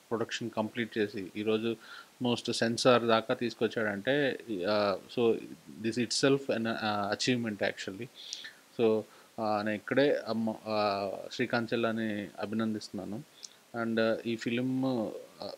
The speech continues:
ఏదో ఒక జానర్ తీసుకోవచ్చు, చాలా ఈజీ జానర్, like rom com, ఆ,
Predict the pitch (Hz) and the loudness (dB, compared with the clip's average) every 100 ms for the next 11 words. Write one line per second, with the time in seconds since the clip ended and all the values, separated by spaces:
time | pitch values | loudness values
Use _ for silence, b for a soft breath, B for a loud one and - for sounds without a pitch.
0 | - 123 147 170 143 127 123 139 127 - | -2 6 10 10 10 8 8 8 4 2
1 | 117 104 117 107 110 113 123 113 101 98 | 2 2 4 4 4 2 0 0 -2 0
2 | 104 98 - 101 107 107 104 101 101 - | 0 0 0 2 2 0 0 0 -2 -8
3 | B B _ 101 98 92 95 | B B _ -2 0 -2 -6